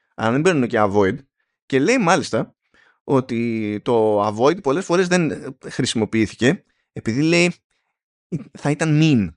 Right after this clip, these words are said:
θα ήταν κακιασμένο να βάλουμε avoid. Δηλαδή, φτιάξανε μια κλίμακα για την πάρτι τους, στην ουσία, που οι ίδιοι λένε ότι εκείνη η κλίμακα φτιάχτηκε επειδή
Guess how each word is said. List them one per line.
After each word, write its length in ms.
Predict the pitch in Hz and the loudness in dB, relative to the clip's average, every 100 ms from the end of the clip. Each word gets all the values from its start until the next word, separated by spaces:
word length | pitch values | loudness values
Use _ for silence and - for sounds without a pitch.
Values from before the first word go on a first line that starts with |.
| _ - | _ -8
θα 80 | 120 | -2
ήταν 200 | 147 151 | -2 -2
κακιασμένο 460 | 131 127 127 139 | -4 -4 2 2
να 120 | 113 | 2
βάλουμε 560 | 98 101 95 95 98 101 | 2 2 2 0 0 -2
avoid. 360 | - 95 95 85 85 _ _ _ _ _ _ _ _ _ _ | 0 2 2 0 -6 _ _ _ _ _ _ _ _ _ _
Δηλαδή, 440 | 107 104 139 143 _ | -2 2 2 2 _
φτιάξανε 380 | - 143 139 156 | -8 -4 -2 -2
μια 140 | 156 | 0
κλίμακα 320 | 139 156 147 131 | 0 0 0 0
για 120 | 117 | 0
την 100 | 107 | 2
πάρτι 240 | 127 123 | 2 2
τους, 280 | - - - | -6 -16 -16
στην 200 | - - | -12 -2
ουσία, 460 | 107 - 104 - _ _ _ _ _ _ _ _ _ _ _ _ _ _ _ _ | -2 2 2 0 _ _ _ _ _ _ _ _ _ _ _ _ _ _ _ _
που 180 | 143 | 2
οι 120 | 135 160 | 2 2
ίδιοι 260 | 208 160 | 0 -2
λένε 500 | 156 156 135 143 233 _ | 0 2 2 0 -4 _
ότι 280 | 135 123 131 | -2 0 2
εκείνη 380 | 120 175 185 | 0 0 -2
η 80 | 160 | -2
κλίμακα 400 | 139 175 160 135 | -2 -2 0 -2
φτιάχτηκε 720 | 123 - 156 151 123 110 92 - | -4 2 0 0 -4 -2 -2 0
επειδή 600 | 127 123 131 120 170 170 | 0 2 0 0 -2 -4